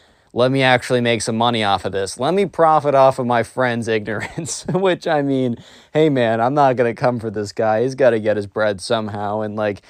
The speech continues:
I guess that's how the Gen Z kid's gonna learn that the moon is actually not made out of cheese, from, uh, losing a lot of money because of his beliefs. I don't know, man. Sometimes that's really effective.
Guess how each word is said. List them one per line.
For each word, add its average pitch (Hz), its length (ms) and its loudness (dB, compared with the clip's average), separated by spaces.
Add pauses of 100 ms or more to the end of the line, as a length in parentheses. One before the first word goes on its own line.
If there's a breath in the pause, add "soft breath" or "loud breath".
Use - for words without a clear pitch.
(200 soft breath)
I 117 140 0
guess 151 260 4
that's 170 220 4
how 160 160 2
the 143 100 0
Gen 120 300 -2
Z 117 140 -4
kid's 107 320 -4
gonna 110 200 -6
learn 110 260 -4
that 104 100 -6
the 101 80 -8
moon 107 240 -6
is 101 100 -6
actually 104 400 -6
not 101 220 -6
made 101 160 -4
out 92 100 0
of 87 100 -6
cheese, 98 520 -4 (260 soft breath)
from, 110 320 2
uh, 107 80 6
losing 131 440 4
a 127 60 4
lot 120 200 6
of 113 60 2
money 113 360 2
because 107 400 -4
of 98 80 -8
his 95 160 -6
beliefs. 104 680 -4
I 107 80 4
don't 127 140 2
know, 101 140 -2
man. 104 260 -2
Sometimes 98 480 -6
that's 95 220 -4
really 87 240 -4
effective. 95 640 -2